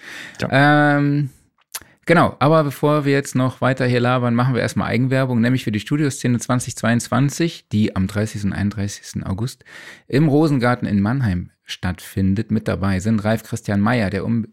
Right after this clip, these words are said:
Speaker 2: ähm, ja, der unter anderem für den Mix von Mark, Mark Forster z-,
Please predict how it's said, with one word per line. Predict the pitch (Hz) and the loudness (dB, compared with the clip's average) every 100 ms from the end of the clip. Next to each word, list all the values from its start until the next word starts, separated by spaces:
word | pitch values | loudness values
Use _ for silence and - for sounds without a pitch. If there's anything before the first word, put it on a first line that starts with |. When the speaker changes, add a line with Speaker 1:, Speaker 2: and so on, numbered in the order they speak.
| _ | _
Speaker 2:
ähm, | 110 107 104 101 98 | 0 0 2 0 0
ja, | 131 110 - | 0 0 0
der | 127 135 | 0 0
unter | 156 160 | 0 0
anderem | 131 135 123 127 | 0 0 0 -2
für | 120 113 | -4 -2
den | 110 | 0
Mix | 113 - | -2 -4
von | 110 | -2
Mark, | 104 95 - | -2 -4 -8
Mark | - 98 - | -4 -4 -2
Forster | 127 143 - | -4 -4 -6
z-, | 120 | -10